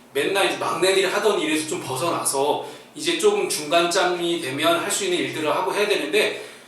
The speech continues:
몇 개월이 지나도록 계속 저는 막내인 거예요. 계속 막내인 거예요. 왜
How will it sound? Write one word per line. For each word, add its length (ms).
몇 200
개월이 280
지나도록 360
계속 560
저는 140
막내인 440
거예요. 160
계속 460
막내인 340
거예요. 160
왜 420